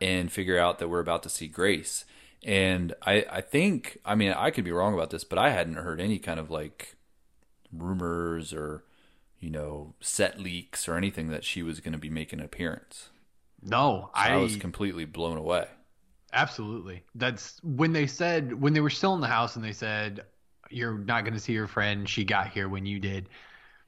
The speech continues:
Speaker 2: I mean, my mind was going all over the place. Never did it rest on Grace until the moment that they walk up and you, like,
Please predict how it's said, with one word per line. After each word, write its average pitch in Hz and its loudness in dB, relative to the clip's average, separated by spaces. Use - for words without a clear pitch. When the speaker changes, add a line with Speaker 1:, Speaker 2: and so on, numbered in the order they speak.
Speaker 2:
I 120 2
mean, 110 4
my 160 6
mind 120 2
was 104 -12
going 113 -8
all 98 -4
over 131 -4
the 104 -6
place. - -10
Never 151 6
did 120 2
it 117 0
rest 117 -2
on 101 0
Grace 104 -2
until 107 0
the 107 0
moment 104 0
that 101 -2
they 101 0
walk 98 2
up 104 4
and 92 -6
you, 101 -2
like, 92 -6